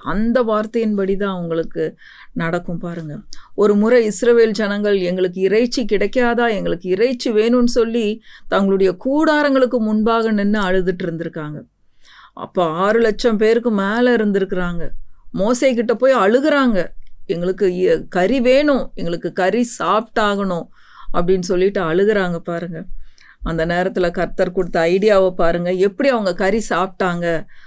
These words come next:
ஆறு லட்சம் பேரு, ஆறு லட்சம் பேருக்கு எப்படி சமைக்கிறது? வனாந்தரத்துல எங்க அடுப்பு போடுறது? அஹ் ம-, எத்தனை காரியங்கள் இருக்கு சமைக்கிறதுக்கு. ஆனா கர்த்தர் ரெடிமேடா அவங்களுக்கு கொடுத்தாரு. கர்த்தருடைய கை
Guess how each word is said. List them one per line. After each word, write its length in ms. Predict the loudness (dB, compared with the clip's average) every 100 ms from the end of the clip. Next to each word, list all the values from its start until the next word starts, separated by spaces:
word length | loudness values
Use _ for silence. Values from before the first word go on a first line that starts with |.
| -14
ஆறு 460 | -6 -2 2 4 4
லட்சம் 400 | 2 2 2 2
பேரு, 400 | 4 4 2 -2
ஆறு 300 | -6 -2 0
லட்சம் 340 | 0 0 0 2
பேருக்கு 300 | 2 2 0
எப்படி 300 | 0 -2 -2
சமைக்கிறது? 840 | 0 0 -2 -2 0 0 -2 -2 -4 -10 -6
வனாந்தரத்துல 720 | -2 2 4 4 2 0 0 0
எங்க 320 | 2 2 2
அடுப்பு 420 | 2 0 -2 -4
போடுறது? 640 | 0 0 0 -2 -2 -2 -4 -8 -8 -2 -4 -4
அஹ் 280 | -4 -2 0 -2
ம-, 600 | -2 -2 -4 -4 -4 -2
எத்தனை 560 | -4 -4 -4 -2 0
காரியங்கள் 540 | 0 0 2 2 4 4
இருக்கு 340 | 2 0 -2 -2 -2
சமைக்கிறதுக்கு. 760 | -2 -2 -2 -2 -4 -6 -8 -10 -10 -10 -6
ஆனா 220 | -2 -2
கர்த்தர் 500 | 0 -2 -2 -2 0
ரெடிமேடா 480 | 0 0 0 0 0
அவங்களுக்கு 720 | 0 0 -2 -2 0 -2 -2
கொடுத்தாரு. 500 | -8 -8 -6 -6 -8 -14 -20 -20 -16 -6 -4
கர்த்தருடைய 760 | -4 0 0 2 0 0 -2 -2
கை 400 | -2 0 2 0